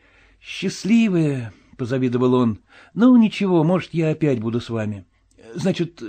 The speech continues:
Таню избрали?» «Таню. Она просила тебе передать, что твой билет подписала первым, и номер на билете поставила первым». Артёмка недовольно нахмурился. «Ну вот, это уж неправильно.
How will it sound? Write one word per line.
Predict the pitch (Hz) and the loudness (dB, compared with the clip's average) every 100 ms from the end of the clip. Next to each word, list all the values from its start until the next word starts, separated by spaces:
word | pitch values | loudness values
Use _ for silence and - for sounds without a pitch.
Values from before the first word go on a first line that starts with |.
| 107 139 | -12 -14
Таню | - 240 220 123 | 0 2 4 2
избрали?» | 110 120 104 98 95 _ _ _ _ _ | 0 -4 -4 -8 -14 _ _ _ _ _
«Таню. | - 190 180 147 135 - _ - - _ _ | 0 4 4 4 0 -4 _ -20 -20 _ _
Она | 123 135 | 2 4
просила | 156 170 180 143 | 2 0 2 0
тебе | 151 143 | 0 -2
передать, | 151 185 254 | 0 2 0
что | - 170 | 0 -4
твой | 160 175 | 2 2
билет | 160 202 254 - | 2 2 0 -4
подписала | - 190 - 202 | -6 -4 0 0
первым, | 190 147 113 110 104 _ _ _ - | 2 0 0 -2 -6 _ _ _ -2
и | 208 202 | 2 4
номер | 175 170 139 139 | 4 4 4 2
на | 127 | 0
билете | 143 190 139 | 2 2 2
поставила | 120 131 160 147 131 | -4 -4 -2 0 0
первым». | 127 117 107 98 98 90 _ _ _ _ _ _ | 0 -2 -4 -4 -8 -12 _ _ _ _ _ _
Артёмка | - 127 - 131 127 120 | -6 -6 -2 -2 -2 -2
недовольно | 117 120 120 113 | -2 0 0 0
нахмурился. | 113 120 117 107 98 92 - 82 _ _ _ _ _ | 0 -2 -2 -4 -6 -10 -16 -20 _ _ _ _ _
«Ну | 147 185 | 0 4
вот, | 175 - - | 4 2 -10
это | 120 127 170 | -6 -4 -2
уж | 147 - | -2 -2
неправильно. | 135 123 117 104 98 98 92 | -2 -2 -2 -2 -2 -6 -8